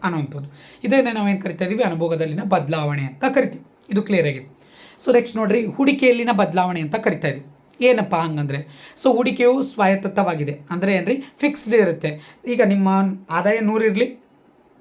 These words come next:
ಅಥವಾ ಸಾವಿರ ಇರಲಿ, ಏನೇ ಇರಲಿ, so ಅದ್ರೊಳಗೆ ಅದು ಫಿಕ್ಸ್ ಆ ಒಂದೇ ಪ್ರಮಾಣದಲ್ಲಿ so ಉಳಿತ-, ಏನಂತಂದ್ರೆ ಹೂಡಿಕೆ ಆಗ್ತಾ ಇರುತ್ತೆ. ಹಾಗಾದ್ರೆ ನಾವು ತಗೊಳ್ಳೋಣ ಉದಾಹರಣೆಗೆ ನಲವತ್ತು ಪ್ರತಿಶತ ಅಂತ, ಹೌದಾ? So ನಲವತ್ತು ಅಂತೇಳಿ ನಾವು ಅದನ್ನ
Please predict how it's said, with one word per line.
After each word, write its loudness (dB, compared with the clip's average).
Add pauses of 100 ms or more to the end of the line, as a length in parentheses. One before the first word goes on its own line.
(160)
ಅಥವಾ 2
ಸಾವಿರ 2
ಇರಲಿ, 0
ಏನೇ 2
ಇರಲಿ, -2 (340)
so 6
ಅದ್ರೊಳಗೆ 4
ಅದು 2
ಫಿಕ್ಸ್ -2
ಆ 4 (220)
ಒಂದೇ 2
ಪ್ರಮಾಣದಲ್ಲಿ -2 (100)
so 2
ಉಳಿತ-, -2
ಏನಂತಂದ್ರೆ -4
ಹೂಡಿಕೆ 0
ಆಗ್ತಾ -2
ಇರುತ್ತೆ. -2
ಹಾಗಾದ್ರೆ 0
ನಾವು 0
ತಗೊಳ್ಳೋಣ 4
ಉದಾಹರಣೆಗೆ -2 (180)
ನಲವತ್ತು -2
ಪ್ರತಿಶತ -6
ಅಂತ, -6
ಹೌದಾ? -2 (240)
So 2
ನಲವತ್ತು -2
ಅಂತೇಳಿ -2
ನಾವು 0
ಅದನ್ನ -2